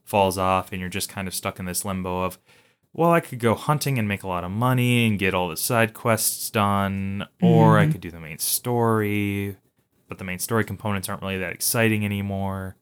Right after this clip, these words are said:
Speaker 2: Right.
Speaker 1: And there's not really that much motivation to do that 'cause we
Speaker 2: Mm-hmm.
Speaker 1: left the country once, and then we decided to come back for some
Speaker 2: Reasons.
Speaker 1: reason. And then
Speaker 2: Yeah.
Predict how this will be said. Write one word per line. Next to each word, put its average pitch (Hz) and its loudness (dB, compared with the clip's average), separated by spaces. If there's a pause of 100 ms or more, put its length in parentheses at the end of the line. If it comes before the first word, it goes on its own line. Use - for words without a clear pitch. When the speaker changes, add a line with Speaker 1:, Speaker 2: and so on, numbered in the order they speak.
(160)
Speaker 2:
Right. 151 0
Speaker 1:
And 92 -2
there's 92 -10
not 92 -6
really 92 -4
that 90 -4
much - -12
motivation 85 -12
to - -18
do 117 -2
that 107 2
'cause 165 4
we 160 4
Speaker 2:
Mm-hmm. 151 6
Speaker 1:
left - -2
the - -12
country - -10
once, 110 2
and 98 -6
then 90 -10
we 90 -4
decided 85 -6
to - -16
come 87 -14
back 107 2
for 87 -6 (360)
some 180 4
Speaker 2:
Reasons. - -
Speaker 1:
reason. 175 2 (640)
And 107 0
then 95 -4 (460)
Speaker 2:
Yeah. 151 4